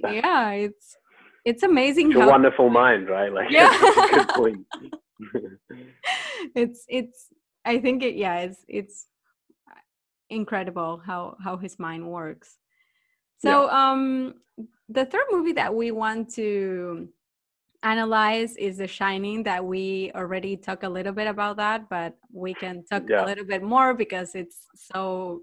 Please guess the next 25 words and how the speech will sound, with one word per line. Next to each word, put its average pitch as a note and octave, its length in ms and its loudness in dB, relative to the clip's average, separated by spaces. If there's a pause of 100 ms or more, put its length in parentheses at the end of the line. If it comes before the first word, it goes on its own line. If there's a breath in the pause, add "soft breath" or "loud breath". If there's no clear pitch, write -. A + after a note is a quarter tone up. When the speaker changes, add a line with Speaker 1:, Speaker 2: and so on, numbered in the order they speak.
(140)
Speaker 2:
great. F#3 480 -8 (540 soft breath)
This G#3 180 0
movie A#3 280 2
was G3 300 -2
released F#3+ 560 -4
in F3+ 320 -8
nineteen F#3 400 -8
eighty, A#3 600 -4
and F#3 640 -8 (140)
like G3 200 -6
I G3+ 140 -2
said G3+ 240 -8
before, G#3+ 380 -2
I F#3 160 0
have G3 260 -4
seen F#3+ 400 -8
this F#3 160 -8
movie G3 400 -4
so A3+ 260 -2
many G#3+ 260 -2
times, F#3 520 -8
and F3 300 -12
each G3 340 -12
Speaker 1:
Yeah. F#3+ 80 -2
Speaker 2:
time G3 260 2